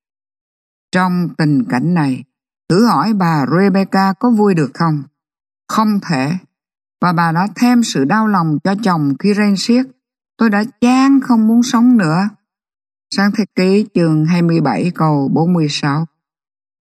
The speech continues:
Đến đây chúng ta thấy thật buồn cho ông Isaac,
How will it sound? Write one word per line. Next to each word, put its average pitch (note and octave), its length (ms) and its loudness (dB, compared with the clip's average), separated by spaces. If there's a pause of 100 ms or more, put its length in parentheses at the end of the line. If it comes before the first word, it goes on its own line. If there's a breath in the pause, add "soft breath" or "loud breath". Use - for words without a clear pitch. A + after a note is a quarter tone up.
(160)
Đến A3 160 2
đây G3 540 0
chúng A#3 160 2
ta G#3+ 200 -2
thấy A#3+ 220 2 (120)
thật - 140 -2 (120)
buồn D#3+ 460 0
cho E3+ 100 -2
ông E3+ 200 0
Isaac, E3 420 -2